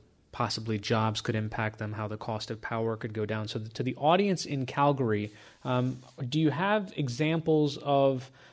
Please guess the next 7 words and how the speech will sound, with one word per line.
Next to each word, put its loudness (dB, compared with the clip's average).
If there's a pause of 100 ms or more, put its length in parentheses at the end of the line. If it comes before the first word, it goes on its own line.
(100)
sort -2
of 0
how 4
your 4
life 2
has 0
changed 0